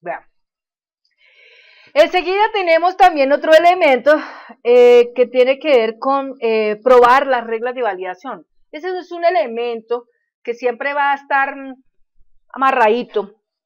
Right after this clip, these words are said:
Cuando nosotros ponemos una regla de validación, probarla, ¿no es cierto? Probarla. Entonces, esa parte, ¿cómo funciona? Bien, al caso siguiente,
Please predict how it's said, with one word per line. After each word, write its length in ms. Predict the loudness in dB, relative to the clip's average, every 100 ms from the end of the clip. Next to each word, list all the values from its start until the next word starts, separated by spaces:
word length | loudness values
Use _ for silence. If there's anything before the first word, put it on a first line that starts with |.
| _ _ _ _ _ _
Cuando 280 | -4 -4 -2
nosotros 420 | -6 -8 -10 -8
ponemos 540 | -6 -4 -4 -6 -8 -8
una 200 | -6 -4
regla 360 | -4 -4 -4
de 60 | -4
validación, 420 | -4 -6 -10 -10
probarla, 500 | -2 2 2 2 -4
¿no 120 | -8
es 40 | -8
cierto? 440 | -8 -8 -14 _ -6
Probarla. 640 | -2 2 2 0 -8 -14 _ _ _ _ _ _ _ _ _ _ _ -4
Entonces, 680 | -4 4 4 4 0 -6 _ _ _ _ _ _ _ _ _ _ _
esa 240 | -4 -2 2
parte, 420 | 2 2 -8 -2
¿cómo 300 | 0 2 -2
funciona? 500 | -6 -6 0 -2 -2 -16 _ _ _ _ _ _ _ _ _ _ _ _ _ _ _ _ _ _ -8
Bien, 260 | 0 0
al 180 | 0 0
caso 360 | 2 2 2 -2
siguiente, 680 | -4 -4 -4 -4 0 0